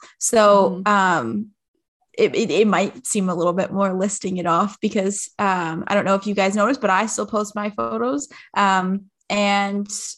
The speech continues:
Speaker 1: later on, some of the things that I mentioned, Ricky might not do. Um, and that just really goes to show that w-, just do whatever feels good for you. There's no right way or wrong way. It's just that the, if you can find or think of one or two things that you can do differently,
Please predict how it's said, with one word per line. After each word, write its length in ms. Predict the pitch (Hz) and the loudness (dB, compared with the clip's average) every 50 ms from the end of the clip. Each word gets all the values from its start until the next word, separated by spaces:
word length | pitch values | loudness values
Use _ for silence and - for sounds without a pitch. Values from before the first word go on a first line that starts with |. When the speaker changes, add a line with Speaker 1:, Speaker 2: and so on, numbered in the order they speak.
| _ _ _ _ - | _ _ _ _ -2
Speaker 1:
later 300 | 208 214 214 214 214 208 | 2 2 2 4 4 2
on, 200 | 208 214 214 214 | 2 2 0 -2
some 180 | - - 214 | -4 -4 -4
of 40 | 214 | -4
the 60 | 214 | -2
things 220 | 208 220 220 214 208 | -2 -2 -2 0 0
that 80 | 202 | 0
I 80 | 202 208 | 0 0
mentioned, 600 | 208 220 220 220 - 254 262 269 277 285 277 - | -2 -2 -4 -4 -4 -6 -6 -4 -6 -6 -8 -6
Ricky 380 | - 208 214 220 - 254 247 254 | -4 -4 -4 -2 -2 -2 -2 0
might 260 | 247 262 262 269 - - - | 0 0 -2 -2 -6 -4 -2
not 280 | 311 381 359 - - | -2 -2 -2 -2 -8
do. 200 | - - - 220 - - - - - - - | -10 -10 -8 -10 -14 -16 -20 -20 -20 -6 0
Um, 200 | 208 202 196 190 | 2 2 2 4
and 120 | - 202 208 | 4 2 2
that 80 | 208 | 2
just 180 | 214 226 - - | 2 0 -2 0
really 140 | 214 214 202 | 0 2 2
goes 180 | 202 202 202 - | 2 -2 -2 -4
to 80 | 208 | -6
show 220 | 196 - 202 196 196 | -4 -2 -2 0 0
that 120 | 196 190 | 0 -2
w-, 280 | - - 196 92 - 202 202 | -2 -4 -6 -8 -10 -10 -2
just 260 | - 226 214 - - | -2 -2 -2 -2 -2
do 120 | 214 214 | 0 0
whatever 280 | 208 202 190 196 202 196 | 2 2 2 0 0 -2
feels 320 | 196 214 202 190 190 185 | -2 -2 -2 -2 -2 -4
good 260 | 196 196 175 165 165 | -2 -2 0 0 -2
for 480 | - - - 180 175 175 175 165 165 - - 170 | -4 -6 -6 -2 -2 -2 -2 -2 -4 -6 -6 -6
you. 380 | 180 180 185 196 226 269 302 262 | -4 -2 0 2 2 2 2 0
There's 220 | 220 214 196 208 | 0 0 0 0
no 180 | 202 202 202 196 | 0 0 0 -2
right 260 | 196 170 180 - - | -2 -2 -2 -2 -2
way 200 | 185 190 185 - | -4 -4 -2 -4
or 160 | - 165 165 | -4 -6 -6
wrong 320 | - 170 170 190 214 220 | -4 -2 0 0 0 0
way. 260 | 233 254 269 277 - - | 0 0 0 0 0 -2
It's 180 | 202 196 - | -4 -4 -4
just 220 | - - 190 185 - | -6 -6 -6 -4 -2
that 220 | 196 185 185 - | -4 -4 -2 -2
the, 320 | - 185 175 170 180 190 - - - - - - _ _ _ | 0 0 0 0 0 -4 -6 -10 -20 -20 -20 -20 _ _ _
if 160 | - 240 - | -2 -2 2
you 120 | 233 240 226 | 2 2 2
can 180 | - 233 220 | 4 4 4
find 640 | 214 - - 202 190 190 190 196 208 214 220 220 - | 2 2 0 0 2 4 4 4 4 4 2 2 0
or 140 | - 214 208 | 0 -4 -4
think 280 | 208 208 202 202 208 | -2 -2 -2 -2 0
of 240 | 220 220 214 208 202 | 0 0 0 0 0
one 240 | 196 202 196 208 214 | 0 0 0 0 0
or 80 | 214 | -2
two 240 | 214 214 - 220 208 | -6 -6 -6 -6 -6
things 360 | 208 208 202 190 190 202 196 | -4 -4 -4 0 0 0 0
that 100 | 208 - | 0 -2
you 180 | - 185 185 190 | -4 -4 -6 -6
can 400 | 185 - 190 175 170 180 196 214 | -4 -4 -2 0 0 2 2 2
do 180 | 214 233 240 226 | 2 2 0 0
differently, 720 | 233 240 240 247 262 254 - 277 269 277 277 294 302 | 0 -2 -2 -2 -4 -4 -4 -4 -4 -2 -2 -2 -4